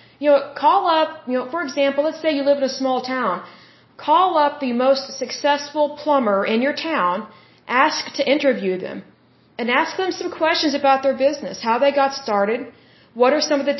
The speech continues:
difficulties they go through. Or here's another thing. Let's say you, you live in a city and everybody has really fancy yards. You know what? Find out who does the landscaping for those yards. Call up that company and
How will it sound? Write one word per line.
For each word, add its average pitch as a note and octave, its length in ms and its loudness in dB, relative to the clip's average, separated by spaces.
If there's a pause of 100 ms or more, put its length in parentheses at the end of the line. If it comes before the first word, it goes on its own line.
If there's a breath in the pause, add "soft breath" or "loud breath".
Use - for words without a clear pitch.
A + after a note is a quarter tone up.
difficulties A#3+ 580 -2
they A#3 140 -2
go G3+ 180 4 (120)
through. F#3+ 260 -8 (640 soft breath)
Or A#3+ 80 -6
here's D#4 160 -2
another F#4+ 300 0
thing. F3 220 -4
Let's C4+ 200 -2
say F4 140 -2 (100)
you, D4 80 2 (120)
you C4 80 -2
live C#4+ 420 6
in A#3+ 220 -4
a G#3+ 120 -4 (200)
city C#4 260 0 (460 loud breath)
and A3+ 120 0
everybody C4 520 2
has G3+ 200 -2
really C#4+ 180 0 (120)
fancy C4 300 -2 (140)
yards. - 440 -4 (920 soft breath)
You A#3 120 -4
know D4 160 6
what? D#4+ 200 4 (240)
Find D#4 400 -2
out D4 120 6
who D4+ 120 -2 (120)
does D4+ 160 4
the C4+ 180 0
landscaping B3 600 -2
for A#3 140 -2
those A3 240 0
yards. A3 440 2 (320 loud breath)
Call C4 280 2
up D4+ 120 2
that E4 240 -2
company C4+ 400 -2
and B3 80 -2